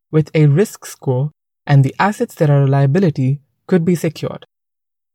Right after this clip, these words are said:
You should also have an effective user identity and access management policy that only allows verified and authenticated devices or users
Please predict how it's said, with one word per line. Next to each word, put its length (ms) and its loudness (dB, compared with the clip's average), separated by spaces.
You 120 2
should 180 0
also 380 -2
have 260 0
an 100 2
effective 540 -4
user 300 -2
identity 640 -2
and 220 -6
access 400 -4
management 440 -4
policy 500 -6
that 160 0
only 260 2
allows 400 0
verified 680 -2
and 200 0
authenticated 600 0
devices 540 -2
or 100 -2
users 600 0